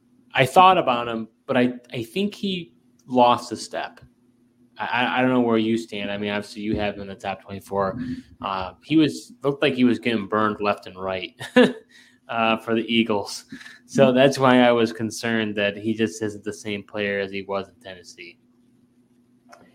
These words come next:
Speaker 2: Yeah, I definitely, I, I mean, I have him at twenty-four. I, he, I definitely considered not having him on there.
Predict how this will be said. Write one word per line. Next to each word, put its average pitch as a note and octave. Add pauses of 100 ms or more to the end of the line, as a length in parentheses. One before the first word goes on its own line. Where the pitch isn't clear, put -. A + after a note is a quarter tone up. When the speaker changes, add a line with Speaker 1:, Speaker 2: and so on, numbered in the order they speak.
(540)
Speaker 2:
Yeah, C3 (260)
I A2+
definitely, D3
I, A2+ (920)
I G#2
mean, A2+
I A2+
have A#2+
him C3
at A2
twenty-four. G2
I, G2
he, A#2
I G2+
definitely A#2
considered G#2+
not G2
having G2
him F#2
on F#2+
there. F#2